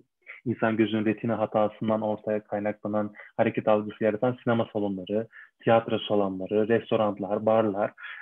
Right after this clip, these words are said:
oteller, otellerdeki konaklama metotları nasıl olduğunu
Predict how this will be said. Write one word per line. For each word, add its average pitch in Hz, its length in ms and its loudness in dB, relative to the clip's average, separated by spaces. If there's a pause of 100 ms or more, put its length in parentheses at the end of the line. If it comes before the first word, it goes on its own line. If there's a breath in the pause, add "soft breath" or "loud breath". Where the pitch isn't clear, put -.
oteller, 120 760 4
otellerdeki 117 680 4
konaklama 120 520 -2
metotları 107 720 -4 (340 loud breath)
nasıl 139 300 4
olduğunu 113 680 2